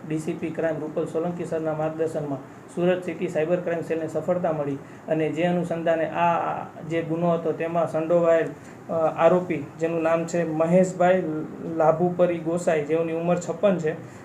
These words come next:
જેઓ કરિયાણાના વેપાર સાથે સંકળાયેલા છે, તેઓની મોરબી ખાતેથી અટક કરીને આગળની તપાસ હાથ ધરવામાં આવી. જે અનુસંધાને સુરત સિટી સાયબર ક્રાઇમ સેલે આ ગુનામાં જે, અ, કામરેજ ખાતેથી તેઓ પાસેથી જે સાત લાખના ઘરેણાં લીધેલા હતા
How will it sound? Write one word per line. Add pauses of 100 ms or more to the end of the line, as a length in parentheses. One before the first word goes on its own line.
(100)
જેઓ
કરિયાણાના
વેપાર
સાથે
સંકળાયેલા
છે,
તેઓની
મોરબી
ખાતેથી
અટક
કરીને (340)
આગળની
તપાસ
હાથ
ધરવામાં
આવી. (380)
જે
અનુસંધાને
સુરત
સિટી
સાયબર
ક્રાઇમ
સેલે (320)
આ
ગુનામાં
જે, (120)
અ,
કામરેજ
ખાતેથી
તેઓ
પાસેથી
જે
સાત
લાખના
ઘરેણાં
લીધેલા
હતા